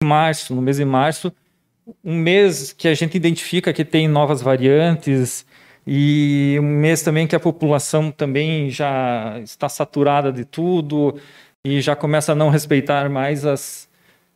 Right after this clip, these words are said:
a, as questões sanitárias. Esse é um panorama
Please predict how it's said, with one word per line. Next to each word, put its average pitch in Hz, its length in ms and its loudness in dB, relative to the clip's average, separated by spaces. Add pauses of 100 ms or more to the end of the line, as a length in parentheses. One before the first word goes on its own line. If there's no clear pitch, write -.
(100)
a, 131 800 2 (260)
as 123 720 0
questões 143 400 0
sanitárias. - 1000 -2 (2500)
Esse 190 300 0
é - 20 2
um 214 60 2
panorama 202 960 4